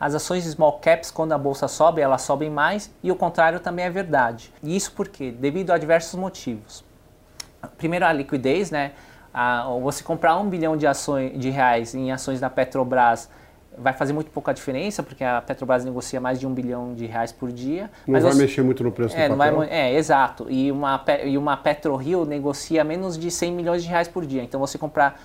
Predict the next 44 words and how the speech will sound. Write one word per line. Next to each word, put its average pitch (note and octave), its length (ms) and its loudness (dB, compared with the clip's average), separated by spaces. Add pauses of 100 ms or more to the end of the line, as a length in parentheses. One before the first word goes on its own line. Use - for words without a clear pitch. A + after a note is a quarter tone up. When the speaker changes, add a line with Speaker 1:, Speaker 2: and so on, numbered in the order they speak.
(120)
Speaker 1:
cem, E3+ 340 -2
um E3 180 0
bilhão D3 300 0
de C3 80 -6
reais B2+ 400 2
em C3 140 -4
PetroRio C#3+ 600 -4
vai C#3 160 2
acabar D3+ 300 2
fazendo D#3 280 -2
muita D#3 120 -6
Speaker 2:
São C#3+ 80 2
Speaker 1:
diferença. C#3 300 4
Speaker 2:
dez - 0 -
dias D3 140 4
de C3+ 60 2
liquidez C3 460 2
do A2+ 60 -6
papel. G#2+ 520 -4
Speaker 1:
Exa-, C3+ 380 -2
Speaker 2:
É. C#3 280 -2
Speaker 1:
é, - 20 -2
exato. B2+ 420 -4 (340)
Outro G#3 220 2
motivo G#3 300 2
é F#3 40 4
desconto F3 360 -4
de D#3 80 0
liquidez, D#3 560 0
né? C#3 180 -4
É, A2+ 600 0 (340)
uma C3+ 420 2
Localiza C#3+ 580 2
negocia C#3 400 -2
trinta D3+ 240 -2
vezes C3 180 -4
lucro, D3+ 340 0
enquanto C3+ 460 -4
uma C3+ 220 0
Locamérica B2+ 640 -2
negocia C3 400 -6
vinte C3 200 -8
vezes B2 220 -4
lucro, F3 540 2